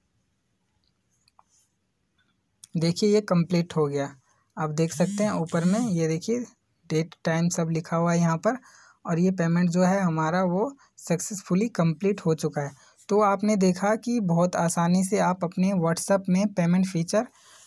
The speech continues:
अपडेट कर सकते हैं और आप किसी को WhatsApp से भी पेमेंट कर सकते हैं और WhatsApp से भी पैसे भेज, भेज सकते हैं किसी के बैंक अकाउंट में भी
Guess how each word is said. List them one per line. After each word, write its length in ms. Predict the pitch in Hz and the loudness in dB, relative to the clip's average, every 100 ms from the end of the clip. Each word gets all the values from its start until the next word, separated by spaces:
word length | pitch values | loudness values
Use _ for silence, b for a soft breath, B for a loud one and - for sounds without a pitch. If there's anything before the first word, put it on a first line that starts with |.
| - | -2
अपडेट 400 | 175 160 185 196 | 0 2 2 2
कर 160 | 190 | 0
सकते 340 | 180 185 180 208 | 0 0 0 2
हैं 80 | 214 | 4
और 220 | 202 196 | 4 4
आप 220 | 190 190 | 2 0
किसी 280 | - 190 196 | -4 -2 -2
को 160 | 190 220 | 2 4
WhatsApp 360 | 180 180 202 190 | 4 2 0 0
से 200 | - 202 | 2 2
भी 160 | 208 233 | 2 2
पेमेंट 440 | 180 175 185 185 | 2 2 2 2
कर 100 | 170 | -2
सकते 360 | - 170 - 190 | 0 -2 0 0
हैं 160 | 208 | 0
और 300 | 202 170 175 170 | 0 0 0 0
WhatsApp 360 | 170 - 185 175 | 0 -2 -4 -2
से 160 | 180 | -2
भी 200 | 180 233 262 B B _ | 0 0 -4 B B _
पैसे 280 | 165 165 196 | -2 2 2
भेज, 360 | 165 165 - - | 2 0 -2 -8
भेज 260 | 160 160 170 | -2 -2 0
सकते 300 | 170 160 185 | -2 -2 -4
हैं 120 | 202 | -2
किसी 280 | 196 185 175 | -2 -4 -2
के 140 | 175 | -2
बैंक 300 | 156 160 165 | 0 0 0
अकाउंट 320 | 160 165 170 175 | -2 0 2 4
में 180 | 180 180 | 4 4
भी 220 | 233 | 2